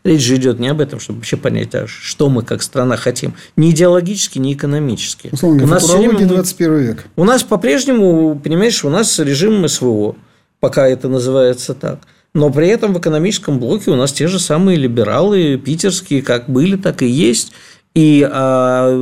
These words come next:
Speaker 1: ну, тут можно бесконечно, весь год я спорил, я сейчас беседовал с экономистом, тут еще морды друг другу набили. Вопрос, а надо ли было вот поднимать, э, как в сорок первом, за Урал промышленность, строить новую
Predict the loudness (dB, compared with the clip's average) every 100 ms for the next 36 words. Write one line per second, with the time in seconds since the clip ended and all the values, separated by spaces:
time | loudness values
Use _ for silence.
0 | -4 -8 -8 -6 -4 -2 0 0 0 -2
1 | 0 0 0 0 -2 -2 0 -2 0 -2
2 | -4 -2 0 0 -4 -10 -12 -6 -4 -4
3 | -2 0 0 -2 -2 -2 0 0 0 -2
4 | -4 -20 _ -2 0 0 0 2 2 2
5 | 0 -4 -4 -4 -4 0 0 0 2 2
6 | 0 -2 -10 -12 -2 0 0 0 2 2
7 | 2 0 -2 -2 0 2 2 2 -2 -4
8 | -8 -4 0 2 2 0 0 -4 0 2
9 | 2 0 -2 -8 -20 _ -6 -4 0 2
10 | 2 0 -2 2 4 2 0 -2 -4 -4
11 | -2 0 2 0 0 -2 0 2 0 -2
12 | -2 -2 -4 -4 -2 0 0 0 0 2
13 | 2 0 -2